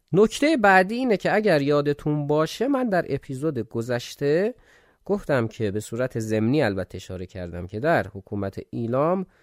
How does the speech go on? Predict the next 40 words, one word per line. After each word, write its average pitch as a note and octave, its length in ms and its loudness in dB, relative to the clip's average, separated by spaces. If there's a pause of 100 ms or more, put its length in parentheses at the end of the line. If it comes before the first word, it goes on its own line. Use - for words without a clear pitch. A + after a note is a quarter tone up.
(380)
پادشاه C3+ 680 -2
بود، F#3 320 -2
بعد C3+ 260 2
از G2 160 -4
پادشاه G#2+ 540 -6
برادر F#2+ 440 -2
جوانترش F#2+ 760 -4
نایب F#2 220 -6
السلطنه G2+ 540 -6
بود G3+ 180 -6
و D3+ 100 0
بعد F#3 260 0
از F3 140 0
اون G#3 120 -2
پسرش C#3 560 -2
به F#2 300 -4
حکومت F2+ 480 -8
میرسید. - 540 -14
الان G#3 260 6
که C4 120 4
من B3+ 160 4
گفتم A#3+ 320 2
پسرش A3+ 460 0
به G#3+ 80 2
حکومت G3+ 460 0
میرسید، F3+ 400 -4
شما D#3 280 -2
این F3 120 -2
سوال F3+ 280 -2
در E3 140 2
ذهنتون D#3+ 520 -2
اومد D3 280 0
که E3 300 -2 (320)
پسر D3 300 -2
اون F3+ 220 -4
پادشاه C#3 460 -4
به B3 100 -4
حکومت A3 500 -4
میرسید A3 420 -4
یا F3+ 440 0